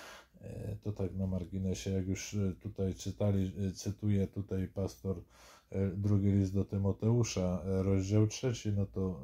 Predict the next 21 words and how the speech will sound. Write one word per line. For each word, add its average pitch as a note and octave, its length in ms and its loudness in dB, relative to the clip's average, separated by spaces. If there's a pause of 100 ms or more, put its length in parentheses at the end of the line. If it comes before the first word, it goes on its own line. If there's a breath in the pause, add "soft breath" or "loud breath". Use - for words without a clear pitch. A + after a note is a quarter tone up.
(500)
parę G#2 240 2
wersetów G2 520 -4
wcześniej F2 560 -6 (840 loud breath)
jest - 280 -2
o G2+ 80 -2
tym, F#2+ 240 -4
że F2+ 140 -2
o G2 80 2
sprawiedliwość F#2+ 760 0
trzeba F2+ 380 -2
zabiegać, G2+ 680 4 (260 loud breath)
tak G2 180 -2
samo F#2+ 260 0
jak F2+ 220 2
i F2+ 200 -4 (240)
o G2 100 -4
świętość G#2+ 760 0
mamy G2+ 320 0
się G#2 160 -2
starać G#2 540 2
i G2+ 180 -2